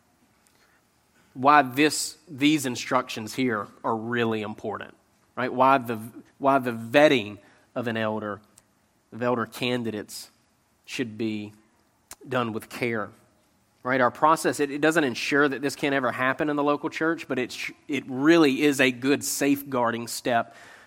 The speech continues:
for our church. And while there are s-, there's certainly local churches that can be paralyzed by fear of getting it wrong and, and never end up ordaining men to the pastorate, I think the more common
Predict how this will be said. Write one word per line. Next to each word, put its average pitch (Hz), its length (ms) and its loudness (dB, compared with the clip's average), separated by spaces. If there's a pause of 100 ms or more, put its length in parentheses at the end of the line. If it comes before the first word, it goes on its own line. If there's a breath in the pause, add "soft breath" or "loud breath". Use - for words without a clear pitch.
for 120 220 -2
our 113 180 2
church. 113 420 -2
And 120 140 -4
while 139 180 6
there 139 220 2 (300 loud breath)
are - 80 -8
s-, - 260 -10
there's 135 300 -2
certainly 175 480 2
local 147 360 2
churches 147 440 -2
that 135 140 -2
can 135 120 -4
be 123 100 -4
paralyzed 139 720 2
by 123 140 4
fear 143 340 -2
of 120 200 -4
getting 135 300 0
it 127 100 -2
wrong 120 560 -4
and, 123 180 -6
and 117 300 -6
never 139 280 6
end 147 160 4
up 147 160 4
ordaining 143 540 2
men 139 220 0
to 143 100 -8
the 139 80 -4
pastorate, 147 640 -2 (280 loud breath)
I 135 60 0
think 151 240 -2
the 135 80 0
more 135 340 2
common 143 480 0